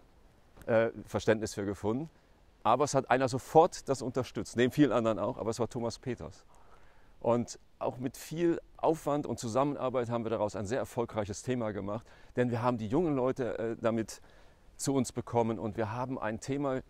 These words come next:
was alle bewegt, mit fast über dreihundert Leuten, äh, zu einem guten Erfolg gebracht. Für uns, was heute noch Nachhall hat.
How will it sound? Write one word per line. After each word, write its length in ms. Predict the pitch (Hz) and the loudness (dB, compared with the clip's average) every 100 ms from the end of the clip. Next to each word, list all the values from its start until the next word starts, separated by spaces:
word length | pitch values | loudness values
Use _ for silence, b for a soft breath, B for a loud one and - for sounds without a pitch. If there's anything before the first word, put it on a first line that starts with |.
| b b - | b b 4
was 260 | 117 - | 4 6
alle 200 | 131 175 | 4 6
bewegt, 560 | 131 117 117 135 - - b b | 2 0 0 -2 -6 -20 b b
mit 160 | 120 - | -6 -4
fast 280 | 127 127 | -6 -6
über 160 | - 120 | -4 -2
dreihundert 460 | 110 110 107 104 - | 2 0 0 -4 -4
Leuten, 400 | 92 98 104 95 b b b b | 0 0 -2 -12 b b b b
äh, 280 | - 104 110 | 0 2 2
zu 140 | - | 0
einem 180 | 104 101 | 0 2
guten 220 | 104 135 | -2 -2
Erfolg 340 | 107 - 92 92 | -2 -2 -4 -4
gebracht. 420 | 85 69 - - - | -6 -12 -16 -20 -6
Für 160 | - | 0
uns, 220 | 120 98 | 0 0
was 180 | 98 - | -2 2
heute 240 | 120 127 113 | 2 2 0
noch 140 | 101 | -2
Nachhall 400 | 95 87 - 64 | -4 -6 -10 -14
hat. 240 | 80 - | -16 -20